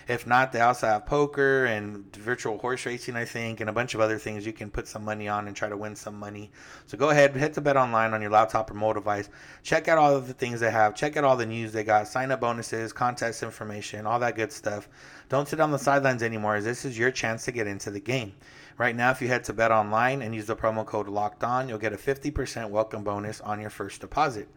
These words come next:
That's fifty percent welcome bonus on your first deposit with the promo code Locked On at BetOnline. BetOnline, your online sportsbook experts. All right, Jeff, uh, I did think of something. N-, not, it's not gonna be a conversation per se, but, uh,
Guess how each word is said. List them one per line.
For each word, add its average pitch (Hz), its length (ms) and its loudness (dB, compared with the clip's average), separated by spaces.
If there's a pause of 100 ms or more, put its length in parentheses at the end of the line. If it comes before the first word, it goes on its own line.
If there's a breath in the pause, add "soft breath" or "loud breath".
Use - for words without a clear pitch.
(400 loud breath)
That's - 200 -6
fifty 127 300 -6
percent 139 420 -2
welcome 120 300 -2
bonus 113 380 -2
on 104 100 -4
your 101 80 -12
first 127 280 -6
deposit 117 540 -4
with 104 140 -8
the - 80 -6
promo 110 340 -2
code 107 360 -2
Locked 107 400 0
On 101 340 -2
at 107 260 -6
BetOnline. 95 600 -10 (540 soft breath)
BetOnline, 117 640 0
your 90 180 -16
online 113 480 0
sportsbook 104 680 -8 (100)
experts. - 840 -18 (1200)
All 127 100 2
right, 104 120 -4
Jeff, 110 340 -4
uh, 110 440 4
I 117 80 -4
did 160 120 -4
think 113 200 -8
of 104 100 -8
something. 104 540 -14 (280)
N-, 107 160 -16
not, 120 360 -2 (220)
it's - 100 -14
not 143 180 0
gonna 123 140 -2
be 113 100 0
a 107 60 0
conversation 104 680 -8
per 101 200 -8
se, 101 280 -10
but, 101 220 -2
uh, 101 240 0